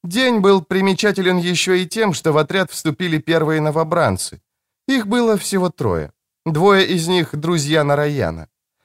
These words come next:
Это свидетельствовало о том, что весть об отряде распространяется все дальше, и что таглианцы вновь готовы присоединиться к нам в нашей борьбе. Боевая подготовка проводилась с удвоенной энергией.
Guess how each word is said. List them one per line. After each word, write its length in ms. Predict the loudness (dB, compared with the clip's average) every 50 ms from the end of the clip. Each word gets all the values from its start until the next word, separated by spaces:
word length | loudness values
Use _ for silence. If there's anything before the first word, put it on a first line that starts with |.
| _ _ _
Это 280 | _ 0 0 2 2 0
свидетельствовало 920 | 0 0 0 0 0 0 0 -2 -2 -2 0 0 2 2 4 4 4 4
о 60 | 4 2
том, 220 | 2 0 0 0
что 200 | -2 -2 -2 0
весть 360 | 0 2 0 0 0 0 -2
об 100 | 0 0
отряде 360 | 0 0 0 0 -2 0 0 0
распространяется 1040 | 0 -2 -2 -2 -2 -2 -2 0 -2 -2 0 0 0 0 0 0 -2 -2 -2 -2 -2
все 260 | -2 -2 -2 -2 -2
дальше, 640 | -2 0 0 2 2 2 0 -2 -2 -4 -4 -4 -4 _ _ _ _ _ -2
и 100 | -2 -2
что 180 | 0 -2 -2
таглианцы 760 | 0 0 0 0 0 2 4 4 4 2 2 0 0 0 0
вновь 380 | 0 2 2 2 2 2 0 0
готовы 400 | 0 -2 0 0 0 0 0 0
присоединиться 880 | 0 0 -2 0 0 -2 0 0 0 0 0 0 -2 -2 -2 -4 -4
к 80 | -2 0
нам 320 | 2 2 2 2 0 -2 -8 _ _
в 140 | -4 -2
нашей 380 | 0 2 0 0 0 -2 -4 -4
борьбе. 440 | -2 -4 -4 -6 -6 -10 -14 -14 -14 _ _ _ _ _ _ _ _ _ _ _ _ _ _ _ _ _ _ _ _
Боевая 440 | 2 4 4 6 6 4 4 2 2
подготовка 720 | 2 0 -2 0 0 0 0 2 2 0 0 2 -2 -2
проводилась 760 | 0 2 0 2 2 2 2 2 0 0 0 -2 -4 -8 -14 _
с 140 | _ -6 -4
удвоенной 640 | -2 -2 0 2 4 4 4 4 4 2 0 0 0
энергией. 560 | 0 0 0 0 -2 -4 -6 -8 -10 -10 -10